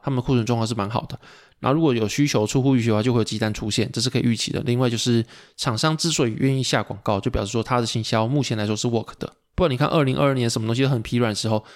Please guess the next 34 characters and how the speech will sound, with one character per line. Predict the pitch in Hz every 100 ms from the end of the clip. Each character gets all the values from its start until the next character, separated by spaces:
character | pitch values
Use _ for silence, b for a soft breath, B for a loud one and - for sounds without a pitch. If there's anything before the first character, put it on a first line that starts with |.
| B
有 | -
厂 | 160 139
商 | 117
在 | 131
下 | 131 127
广 | 107
告 | 110
吗？ | 104 -
没 | 123 131
有 |
嘛， | 127 95
因 | 123
为 | 135
那 |
时 | 139
候 | 131
大 | 127
家 | 123
都 | 127 131
广 | - 104
告 | 135
没 | 123
有 | 107
用， | 110
所 | 104 127
以 |
大 | 131
家 | 120
都 | 123
不 | 120
会 |
下 | 113
广 | 117 104
告。 | 110